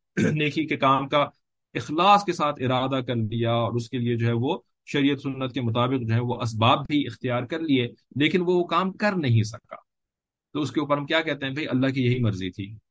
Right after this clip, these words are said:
اللہ کا یہی حکم تھا کہ یہ والا کام جو ہے نا وہ ہونا نہیں تھا، آپ نے تو جو کر، کر سکتے تھے وہ آپ نے کر لیا، ٹھیک ہے، تو اس کو تکوینی نظام کہتے ہیں۔ شروع میں تو آپ نے تشریعی نظام کو فالو کیا، یعنی اللہ کا جو حکم تھا اس کے مطابق آپ نے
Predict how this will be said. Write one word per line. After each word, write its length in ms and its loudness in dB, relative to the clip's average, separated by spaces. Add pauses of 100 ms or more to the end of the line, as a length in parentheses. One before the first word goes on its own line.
اللہ 180 -2
کا 180 -2
یہی 260 -6
حکم 240 -4
تھا 200 -6 (320)
کہ 60 -4
یہ 180 2
والا 200 0
کام 260 0
جو 100 -2
ہے 120 0
نا 100 -4
وہ 220 0
ہونا 500 -2
نہیں 240 0
تھا، 180 -2
آپ 300 -4
نے 60 -4
تو 100 -4
جو 180 -4
کر، 120 -4 (180)
کر 80 -4
سکتے 260 -10
تھے 100 -10
وہ 120 -6
آپ 100 -10
نے 80 -8
کر 120 -4
لیا، 240 -6 (560)
ٹھیک 140 -10
ہے، 60 -8
تو 80 -6
اس 100 -6
کو 80 -4
تکوینی 360 0
نظام 260 2
کہتے 260 -6
ہیں۔ 80 -12 (280)
شروع 300 2
میں 120 2
تو 80 -2
آپ 160 2
نے 80 -4
تشریعی 420 0 (240)
نظام 280 0
کو 100 -6
فالو 280 0
کیا، 200 -2
یعنی 300 -2
اللہ 180 -4
کا 240 -2
جو 260 0
حکم 200 -2
تھا 80 0
اس 160 -4
کے 60 -6
مطابق 440 -6
آپ 180 -8
نے 100 -4